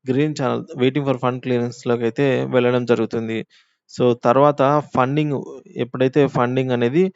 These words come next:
so, రేపు జమ అయ్యే, కాబోయే మూడు వేల కోట్లతో మన రాష్ట్ర ప్రభుత్వం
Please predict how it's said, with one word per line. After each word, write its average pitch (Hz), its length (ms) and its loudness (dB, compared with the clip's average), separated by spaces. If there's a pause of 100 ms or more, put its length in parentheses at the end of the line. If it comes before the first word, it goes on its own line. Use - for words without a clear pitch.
(260)
so, - 140 4 (140)
రేపు 139 340 4
జమ 131 260 2
అయ్యే, 139 180 2 (280)
కాబోయే 120 440 2
మూడు 120 240 2
వేల 127 260 2
కోట్లతో 123 500 2 (840)
మన 135 140 -4 (340)
రాష్ట్ర 120 340 -2
ప్రభుత్వం 123 420 -4